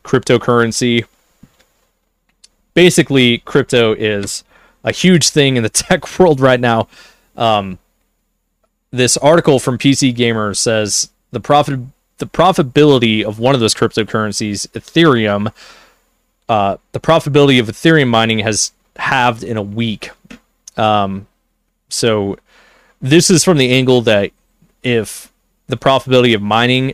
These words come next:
has been halved, then people aren't going to be buying up gaming laptops and G P Us in order to mine this. But, I mean, there's obviously a lot of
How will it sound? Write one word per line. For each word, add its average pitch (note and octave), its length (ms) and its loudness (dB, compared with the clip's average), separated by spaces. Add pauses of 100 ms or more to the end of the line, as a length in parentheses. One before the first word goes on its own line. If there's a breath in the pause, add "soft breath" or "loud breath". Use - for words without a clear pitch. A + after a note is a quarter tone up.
has A2+ 220 -2
been A#2+ 140 0
halved, A#2+ 340 0
then A2 320 -4
people A2+ 300 -4
aren't A2+ 220 -4
going A#2 220 -4
to G#2 80 -4
be G#2+ 640 -4
buying A2 340 -2
up A2 220 -2
gaming A#2 320 -6
laptops A2+ 640 0 (640 soft breath)
and G#2 520 -4
G A#2+ 200 -6
P A#2 160 -8
Us A#2 640 -2
in A2 140 -10
order A2 260 -4
to - 140 -12
mine A#2 480 -2
this. B2 480 -2 (1600 soft breath)
But, E3 380 2 (280)
I D3 200 -4
mean, C3+ 220 2
there's B2 460 2
obviously A#2+ 460 0
a G#2+ 80 0
lot A2 220 2
of - 360 -8